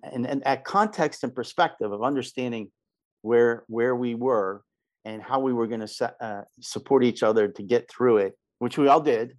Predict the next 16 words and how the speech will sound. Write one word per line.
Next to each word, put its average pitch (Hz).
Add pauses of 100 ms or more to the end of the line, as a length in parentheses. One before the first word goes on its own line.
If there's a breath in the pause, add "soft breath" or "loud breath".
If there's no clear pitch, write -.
(540)
Um, 104
I 131
think 175
it 123
brought 120
us 117
closer 98
as 110
a 113
Vistage 120
group. 147 (140)
We, 113
you 107
know, 101
there 107
was 110